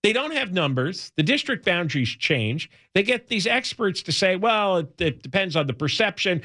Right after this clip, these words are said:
and your emotion," you know, because a lot of people are just hysterical ninnies. They don't know facts. They don't know statistics. And then they say, "Well, it's a flat pool of people."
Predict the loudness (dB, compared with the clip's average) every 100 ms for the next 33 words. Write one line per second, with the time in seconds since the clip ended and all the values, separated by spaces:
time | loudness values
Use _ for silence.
0 | 0 2 4 2 2 2 2 0 -2 -2
1 | -2 0 0 0 -2 -2 0 0 0 -2
2 | 0 2 0 -4 -8 -2 0 2 2 2
3 | 0 0 2 4 2 0 0 2 2 2
4 | -2 0 0 0 -4 -6 -2 0 0 0
5 | 0 2 2 0 -2 -4 -14 -20 _ _
6 | 0 2 2 2 2 2 2 2 -2 -4
7 | 0 0 -2 -2 0 0 0 -2 0 -2